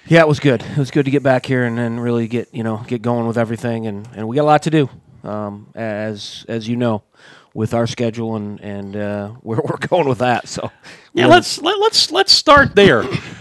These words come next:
Speaker 2: Because as I, I was, uh, uh, preparing, uh, for this a little bit and doing some research and talking to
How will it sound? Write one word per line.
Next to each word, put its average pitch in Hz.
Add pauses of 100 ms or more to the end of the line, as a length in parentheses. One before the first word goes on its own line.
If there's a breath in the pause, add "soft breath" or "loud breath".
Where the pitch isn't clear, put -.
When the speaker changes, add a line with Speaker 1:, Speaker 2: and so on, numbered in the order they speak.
(160 loud breath)
Speaker 2:
Because 175
as 160
I, 185
I 180
was, 165
uh, 160
uh, 143
preparing, 160
uh, 135
for 170
this 160
a 156
little 151
bit 147
and 135
doing 147
some 135
research 147
and 117
talking 139
to 123